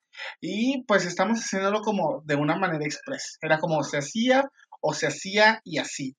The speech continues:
Y de hecho, es como un Arrechas y Chingonas Express. O sea, pensamos hacerlo como más chiquito por cuestiones de tiempo.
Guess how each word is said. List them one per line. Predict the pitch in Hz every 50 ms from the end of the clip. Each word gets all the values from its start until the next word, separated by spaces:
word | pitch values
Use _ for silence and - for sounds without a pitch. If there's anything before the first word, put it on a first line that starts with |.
| _ _ _ _ _ -
Y | 185 180
de | 190 208 214
hecho, | 202 202 - 247 254 254 247 -
es | 185 175 - -
como | - 214 202 196
un | 190 185 190 202
Arrechas | 190 170 165 165 - 196 185 208
y | 202 202
Chingonas | - 180 165 156 151 151 151 160 165 - - - _ _ -
Express. | 180 - - - - 285 285 285 - - - _ _ _ _ _ _ _
O | -
sea, | 147 - 165 160 156 151 147 151 - -
pensamos | 180 170 170 - - 190 185 - - -
hacerlo | 220 214 190 190 202 202
como | 202 190
más | 175 170 165 -
chiquito | - - - 233 254 262 262 - 240 226 226
por | 220 208 185 180
cuestiones | 180 165 - 170 160 151 -
de | 180
tiempo. | 180 180 196 196 196 - 190